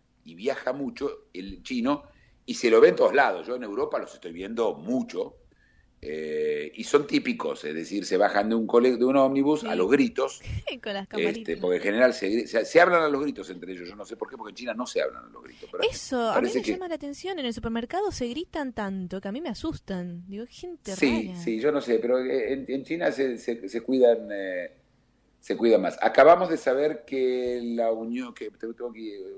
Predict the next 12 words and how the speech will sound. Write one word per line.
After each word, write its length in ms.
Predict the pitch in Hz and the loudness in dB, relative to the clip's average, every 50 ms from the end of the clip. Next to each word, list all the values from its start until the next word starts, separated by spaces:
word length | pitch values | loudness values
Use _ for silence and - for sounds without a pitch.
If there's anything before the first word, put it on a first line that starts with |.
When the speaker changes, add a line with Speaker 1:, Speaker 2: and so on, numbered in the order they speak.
| 95 80 | -14 -8
Speaker 1:
acaba 180 | - - 120 123 | -2 0 2 2
de 60 | 117 | 2
aparecer 260 | 113 - - - 120 | 0 -2 -4 -6 -6
una 100 | 120 120 | -6 -8
noticia, 480 | 120 117 120 143 139 - 151 156 - - - - _ _ _ _ _ _ _ _ _ | -8 -8 -12 -14 -8 2 4 4 4 4 -2 -12 _ _ _ _ _ _ _ _ _
en 100 | 110 123 | -2 0
Inglaterra 460 | 123 120 123 120 - 147 147 151 147 | 4 4 4 6 8 8 6 6 4
se 140 | - 143 139 | 2 0 0
presentan 640 | - 131 123 - - 147 135 135 120 147 139 135 - | 0 -4 -8 -2 0 -2 -2 0 -2 -4 -4 0 0
para 240 | 127 117 113 113 - | 0 2 2 0 0
candidatos 640 | 113 110 110 113 120 123 123 - 135 123 - - | -2 -4 -4 -2 -2 -2 -2 -2 -6 -6 -2 -2
a 420 | 113 107 104 101 98 98 92 95 | 0 0 0 0 -2 -4 -6 -8